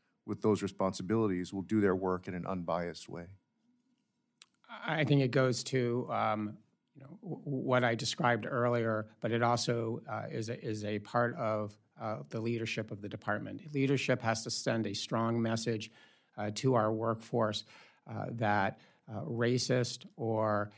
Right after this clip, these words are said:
Speaker 2: inappropriately influenced activities will not be tolerated, and it needs to be taken seriously, and allegations need to be investigated, uh, and when warranted, action needs to be taken.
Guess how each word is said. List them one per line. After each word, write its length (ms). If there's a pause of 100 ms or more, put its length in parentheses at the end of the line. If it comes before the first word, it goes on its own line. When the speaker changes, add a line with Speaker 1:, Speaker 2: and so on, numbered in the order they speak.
(160)
Speaker 2:
inappropriately 920
influenced 840 (120)
activities 760
will 140
not 240
be 80
tolerated, 800
and 100
it 60
needs 160
to 80
be 80
taken 260
seriously, 680
and 420
allegations 600
need 140
to 80
be 80
investigated, 720 (380)
uh, 120
and 220
when 180
warranted, 380
action 360
needs 160
to 80
be 100
taken. 440